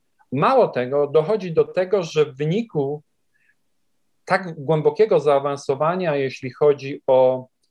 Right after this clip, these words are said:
rozwój technologiczny, zaczynamy szukać instrumentów utrzymania tężyzny fizycznej, e, em, człowieka, który jest cały czas otoczony technologią, a nie ma czasu,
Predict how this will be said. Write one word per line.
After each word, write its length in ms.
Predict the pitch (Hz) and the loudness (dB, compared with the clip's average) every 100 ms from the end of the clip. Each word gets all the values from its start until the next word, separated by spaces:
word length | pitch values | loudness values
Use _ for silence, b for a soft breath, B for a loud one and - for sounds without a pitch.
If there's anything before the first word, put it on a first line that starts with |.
| _ | _
rozwój 420 | 120 175 175 151 131 | 0 0 0 -2 -2
technologiczny, 960 | 127 - 123 120 113 - 123 143 175 _ _ _ _ | -6 -4 -4 -4 -10 -8 -4 -4 -6 _ _ _ _
zaczynamy 560 | 123 160 165 165 185 196 | -2 -2 -2 -4 -4 -4
szukać 380 | - 185 170 - | -4 -2 -4 -4
instrumentów 880 | 165 147 - 156 165 185 185 165 - | -8 -6 -4 -2 -2 -2 -4 -4 -6
utrzymania 920 | 156 147 - - 156 160 180 180 170 165 | -6 -6 -8 -6 -2 -2 -2 -2 -2 0
tężyzny 640 | 160 147 165 175 156 160 | -2 -2 -4 -6 -6 -6
fizycznej, 840 | 151 139 147 165 - 160 156 160 147 _ _ 147 | -6 -6 -4 -6 -4 -4 -2 -4 -8 _ _ -2
e, 320 | 147 147 147 - b b b | -2 -2 -4 -10 b b b
em, 460 | 143 143 143 147 - _ _ _ _ _ - | -2 0 -2 -6 -16 _ _ _ _ _ -2
człowieka, 760 | 160 156 170 170 170 160 165 _ _ _ _ | 2 2 0 0 0 0 -8 _ _ _ _
który 500 | - 165 160 165 165 | -8 -2 0 2 2
jest 480 | 165 170 165 - - | 0 0 0 -2 0
cały 260 | 175 180 | 2 2
czas 260 | 180 170 - | 0 -4 -2
otoczony 640 | 151 156 151 156 160 160 160 | 0 0 0 -4 -4 -6 -6
technologią, 640 | 156 - 165 175 165 160 151 | -6 0 2 2 0 -4 -4
a 80 | 139 | -4
nie 120 | 151 | -2
ma 160 | 170 165 | -2 -2
czasu, 560 | - 147 143 156 156 | -2 -4 -2 -4 -4